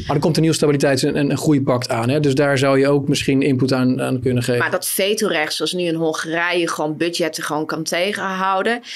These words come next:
Speaker 2: Dankzij die coronabonds is, eh, eh, kun je nu gewoon Hongarije weliswaar sanctioneren. Met het oude verdrag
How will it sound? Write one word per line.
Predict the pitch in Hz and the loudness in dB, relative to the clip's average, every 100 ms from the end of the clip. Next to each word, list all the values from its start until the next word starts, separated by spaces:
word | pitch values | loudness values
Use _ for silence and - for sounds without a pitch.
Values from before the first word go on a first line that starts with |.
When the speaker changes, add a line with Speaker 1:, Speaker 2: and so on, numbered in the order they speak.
| - - | -16 -6
Speaker 2:
Dankzij | 165 180 175 | -4 -2 -2
die | 165 | -2
coronabonds | 170 180 180 196 170 175 165 170 | -2 -2 0 0 -2 0 -2 -4
is, | - 185 | -6 -2
eh, | 151 156 - 139 151 | 0 0 -2 -2 -2
eh, | 151 - - | -4 -8 -6
kun | 220 | -2
je | 196 180 | -2 0
nu | 185 180 | -2 -4
gewoon | - 170 160 | -4 -2 -2
Hongarije | 160 170 170 - 170 165 165 | -4 -4 -4 -2 -2 -2 0
weliswaar | 165 165 151 | -2 -2 -4
sanctioneren. | - 160 160 - 185 220 208 | -6 -6 -6 -6 -4 -4 -4
Met | 156 | -4
het | - | -4
oude | - 208 269 | 0 0 0
verdrag | 277 - 160 160 220 - | -2 -4 -2 0 -2 -6